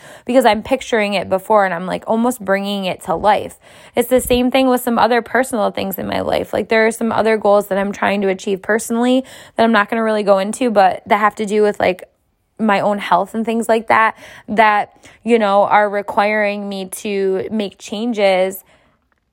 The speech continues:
in my life that are, like, really difficult for me. Like, actually, I'll just come right out. I'm sorry if you're a dude, but, like, I'm trying to get my cycle back.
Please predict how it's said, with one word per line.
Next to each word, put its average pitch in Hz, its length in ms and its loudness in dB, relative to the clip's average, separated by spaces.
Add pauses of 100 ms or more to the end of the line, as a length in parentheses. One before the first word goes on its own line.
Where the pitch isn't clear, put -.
(640)
in 226 200 0
my 208 180 2
life 196 380 0
that 220 120 2
are, 208 140 4
like, 196 240 -2
really 190 340 -2
difficult 185 560 -6
for 107 160 -8
me. 107 280 -10
Like, 196 380 0
actually, 226 360 0
I'll 226 160 2
just - 160 -12
come 233 180 -2
right 196 160 2
out. 202 280 2
I'm 226 140 -4
sorry 226 280 2
if 226 100 -6
you're 202 180 -2
a 196 40 -4
dude, 196 400 -4
but, 190 160 2
like, 185 220 0
I'm 208 180 0
trying 247 220 -2
to 247 80 0
get 220 120 -2
my 185 140 -4
cycle 175 460 -4
back. 73 400 -6